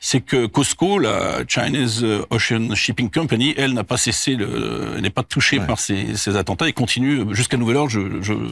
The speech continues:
Speaker 1: continue à, à passer. Mais toutes les grandes compagnies pétrolières, B P, euh, toutes les grandes compagnies de, de transport maritime, y compris les, les porte-conteneurs,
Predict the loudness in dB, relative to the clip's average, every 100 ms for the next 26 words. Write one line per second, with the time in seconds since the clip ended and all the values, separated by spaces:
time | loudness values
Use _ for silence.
0 | -8 -8 -6 0 0 2 2 2 2 0
1 | 0 -2 0 0 0 -2 -6 -10 -2 0
2 | 0 2 2 2 0 0 2 2 0 0
3 | 0 2 2 2 0 0 -2 0 0 2
4 | 0 -4 -14 -16 -18 -16 -4 0 2 2
5 | 2 0 0 0 -2 -4 0 0 2 2
6 | 2 0 0 0 2 0 0 -2 -2 -2
7 | -4 0 0 2 2 2 0 0 2 2
8 | 0 0 0 2 2 2 0 -2 -2 -4
9 | -2 -2 0 2 0